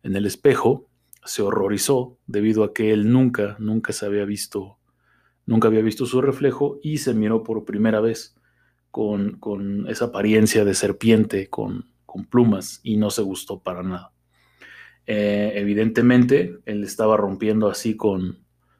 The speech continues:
con dos códigos básicos de los dioses y, eh, decide exiliarse y sacrificarse por, por su pueblo.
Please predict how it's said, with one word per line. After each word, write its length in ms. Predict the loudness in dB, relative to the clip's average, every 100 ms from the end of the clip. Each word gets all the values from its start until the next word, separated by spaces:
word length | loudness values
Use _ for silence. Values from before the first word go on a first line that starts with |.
| _
con 160 | -6 0
dos 200 | 0 2
códigos 720 | 2 4 4 2 -2 -6 -16 _ _
básicos 680 | -2 0 0 -2 -4 -6 -4
de 120 | 0
los 200 | 2 2
dioses 540 | 4 4 4 -2 -6 _ _ _ _ _ _ _ _
y, 460 | -4 0 0 0 -4 -8 -20 -20 _ -8
eh, 540 | -6 -4 -4 -4 -2
decide 380 | 0 0 2 2
exiliarse 760 | 0 0 4 4 4 2 -2 -4
y 80 | -4
sacrificarse 840 | -4 -4 -6 -10 -4 -2 -2 -4 -6
por, 400 | -6 -8 -10 -18 _ _ _ _ _ _ _ _
por 180 | -4 -4
su 160 | -2 2
pueblo. 400 | 4 4 2